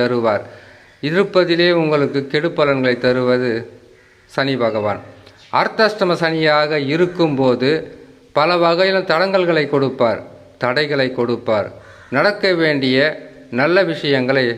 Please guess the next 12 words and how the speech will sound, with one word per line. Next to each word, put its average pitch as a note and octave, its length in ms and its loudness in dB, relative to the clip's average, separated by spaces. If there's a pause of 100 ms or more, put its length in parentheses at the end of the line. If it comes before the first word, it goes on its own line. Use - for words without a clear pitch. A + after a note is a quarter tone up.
(200)
தடுப்பதற்குண்டான C#3 1040 0 (440)
மிகவும், C#3+ 520 0 (420)
மிகவும் C#3+ 460 0 (160)
முக்கியமான D#3 680 0 (800)
இடத்தில் C#3 460 0
அமர்ந்திருக்கக்கூடியது C3 1160 -2 (640)
சனி A#2 300 -2
பகவான். G2+ 400 -4 (840)
அஷ்டம G#3 420 0
சனியில் F3 380 0 (100)
பாதி F3 320 2 (100)
என்று D3 180 -4